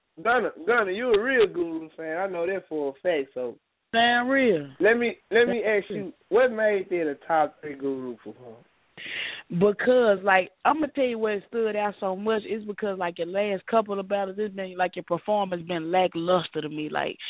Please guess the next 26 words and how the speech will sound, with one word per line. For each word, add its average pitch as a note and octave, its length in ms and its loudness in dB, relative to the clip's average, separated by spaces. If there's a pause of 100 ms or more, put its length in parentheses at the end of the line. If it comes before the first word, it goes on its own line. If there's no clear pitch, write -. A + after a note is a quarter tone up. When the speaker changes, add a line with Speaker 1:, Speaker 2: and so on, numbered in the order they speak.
(140)
Speaker 2:
it A#3+ 80 4
ain't G#3+ 240 4
been G3 220 2
just F#3 180 0
like F3+ 220 2
where F3+ 260 0
it E3+ 100 -2
usually F3 360 -4
be. E3 160 0
It A3 80 4
wasn't A3 240 2
the E3 100 -8 (120)
champ G3+ 240 2
that F3 120 2
I F3+ 240 2
seen F3+ 360 -6 (200)
kick G#3+ 160 2 (140)
Bo F#3+ 300 6
ass E3 400 0
or D#3+ 100 -6
the D#3 80 -10 (100)
champ G3 260 -6
that F3+ 100 -4
I F3+ 240 0
seen F#3 320 -4 (480)
that E3+ 160 2